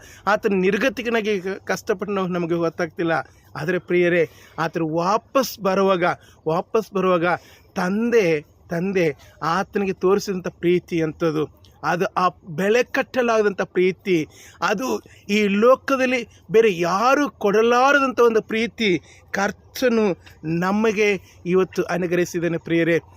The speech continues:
ಎಂಥ ಒಂದು ಪ್ರೀತಿ ನೋಡ್ರಿ. "ತಂದೆಯು ತನ್ನ ಆಳುಗಳಿಗೆ ಶ್ರೇಷ್ಠವಾದ ನಿಲುವಂಗಿಯನ್ನು ತಟ್ಟನೆ ತಂದು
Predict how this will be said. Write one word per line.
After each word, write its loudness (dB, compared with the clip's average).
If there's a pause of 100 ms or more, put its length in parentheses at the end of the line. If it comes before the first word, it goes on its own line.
(140)
ಎಂಥ -2 (120)
ಒಂದು 2
ಪ್ರೀತಿ -2
ನೋಡ್ರಿ. 0 (420)
"ತಂದೆಯು 2 (340)
ತನ್ನ 2 (140)
ಆಳುಗಳಿಗೆ 2 (440)
ಶ್ರೇಷ್ಠವಾದ 4
ನಿಲುವಂಗಿಯನ್ನು 2 (340)
ತಟ್ಟನೆ -2
ತಂದು 2